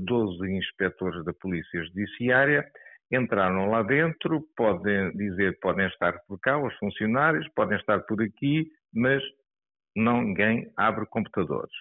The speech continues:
O vice-presidente informa, afinal, que, eh, que estaria e iria dar início a uma reunião de Câmara. A polícia diz que pode fazer a reunião de Câmara e não mais que isso.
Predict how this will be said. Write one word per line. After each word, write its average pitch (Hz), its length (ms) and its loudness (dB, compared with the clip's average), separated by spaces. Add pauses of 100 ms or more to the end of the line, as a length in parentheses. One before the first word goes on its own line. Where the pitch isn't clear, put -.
(760)
O 139 80 -2
vice-presidente 131 1000 0 (260)
informa, 151 540 0
afinal, 131 560 0 (200)
que, 120 80 0
eh, 98 720 0
que - 100 -12
estaria 127 800 0 (360)
e 101 160 -2
iria 110 240 0
dar 101 180 2
início 113 480 -2
a - 20 2
uma 110 140 2
reunião 110 260 0
de 90 80 -6
Câmara. 64 400 0 (920)
A - 40 -10
polícia 117 520 -2
diz 87 240 -2
que - 100 -20
pode 78 260 -2
fazer 87 240 -2
a 90 100 2
reunião 107 240 0
de 117 100 -2
Câmara 185 500 2 (420)
e 101 80 0
não 101 200 2
mais 117 320 0
que 71 180 -6
isso. - 240 -14